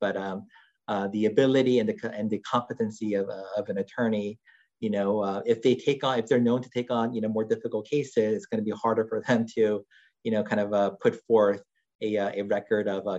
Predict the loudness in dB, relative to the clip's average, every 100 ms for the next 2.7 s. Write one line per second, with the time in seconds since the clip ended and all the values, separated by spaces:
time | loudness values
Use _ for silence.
0 | -6 -8 -8 -6 -8 -8 0 2 4 0
1 | -2 -8 _ _ -8 -6 -4 -4 2 2
2 | 2 0 0 2 2 0